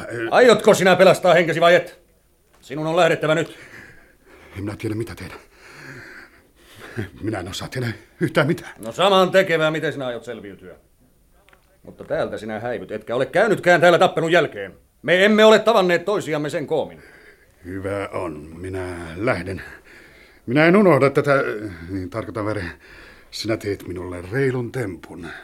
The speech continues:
Speaker 1: Häivy rapusta niin, että kukaan ei sinua huomaa. Onko sinulla ase?
Speaker 2: On. On minulla, mutta minun täytyy ottaa muutamia papereita. Hetkinen. Minä olen kohta valmis. Kyllä.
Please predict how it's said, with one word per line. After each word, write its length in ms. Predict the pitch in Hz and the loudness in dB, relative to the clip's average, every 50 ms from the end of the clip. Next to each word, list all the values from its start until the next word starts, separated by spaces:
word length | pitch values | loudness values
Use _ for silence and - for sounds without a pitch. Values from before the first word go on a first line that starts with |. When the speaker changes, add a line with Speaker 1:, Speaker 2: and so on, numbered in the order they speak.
| - - | -20 -10
Speaker 1:
Häivy 280 | - 98 127 139 123 | -4 -2 -2 0 0
rapusta 400 | 135 135 156 151 139 127 - 120 | 0 2 2 2 2 0 -6 -6
niin, 120 | 117 127 127 | -6 -6 -6
että 140 | 117 - 113 | -6 -6 -8
kukaan 280 | 147 127 117 110 107 | -8 -4 -4 -4 -4
ei 100 | 110 107 | -4 -6
sinua 180 | 104 113 117 113 | -8 -8 -6 -6
huomaa. 440 | 127 135 95 76 71 71 67 - _ _ _ _ _ _ _ _ _ _ _ _ _ _ _ _ | -4 -4 -6 -8 -10 -14 -18 -20 _ _ _ _ _ _ _ _ _ _ _ _ _ _ _ _
Onko 280 | - 117 139 147 131 139 | -4 -2 -2 0 -2 -4
sinulla 380 | - - - 135 143 143 151 | -6 -6 -6 -2 2 4 4
ase? 220 | 175 165 123 98 - - - - _ - | 4 2 0 -4 -12 -16 -20 -20 _ -12
Speaker 2:
On. 380 | 110 117 117 107 101 95 85 78 73 73 65 - - - - - - - - - - - - - | -10 -8 -8 -8 -8 -10 -10 -10 -12 -12 -12 -14 -16 -18 -20 -20 -20 -18 -16 -16 -14 -14 -12 -8
On 100 | 107 101 | -6 -6
minulla, 280 | 104 101 98 98 98 95 - - - | -4 -4 -4 -6 -6 -8 -10 -12 -12
mutta 440 | 117 104 - 120 110 107 104 104 104 | -12 -8 -4 -2 -2 0 -2 -2 -2
minun 180 | 104 110 113 | -2 -2 -2
täytyy 240 | - 123 107 113 117 | -2 -4 -4 -4 -4
ottaa 200 | 117 - - 135 | -4 -2 0 2
muutamia 400 | 131 131 - 113 117 123 131 123 - - - - - - - | 2 2 0 0 0 0 0 -2 -2 -8 -16 -18 -16 -8 -6
papereita. 420 | 127 117 - 120 110 101 - - | -6 -4 -4 -4 -4 -4 -4 -2
Hetkinen. 420 | 131 139 135 - 123 135 143 - - - - - - - _ _ - - - - - - - - - - - - | -2 -2 -2 -4 -6 -6 -6 -6 -8 -12 -14 -16 -20 -20 _ _ -16 -14 -14 -14 -14 -20 -20 -20 -20 -18 -14 -8
Minä 100 | 170 170 | -4 -2
olen 120 | 185 185 185 | -2 -2 0
kohta 240 | 214 208 202 202 | 0 0 0 2
valmis. 440 | 190 190 190 185 175 - - - - - - - - - - - | 2 2 2 2 0 -4 -6 -10 -14 -14 -12 -10 -10 -10 -10 -12
Kyllä. 220 | 139 135 139 135 | -10 -10 -10 -10